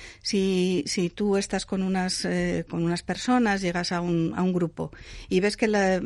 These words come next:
que esas personas te están de alguna manera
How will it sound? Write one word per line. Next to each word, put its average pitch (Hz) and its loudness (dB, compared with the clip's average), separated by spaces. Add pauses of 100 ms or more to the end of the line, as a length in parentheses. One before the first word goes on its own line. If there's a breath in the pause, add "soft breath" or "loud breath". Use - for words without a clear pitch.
(140)
que 196 0
esas 214 -2
personas 247 0
te 196 -6
están 214 -2 (260 loud breath)
de 190 0
alguna 202 2
manera 208 2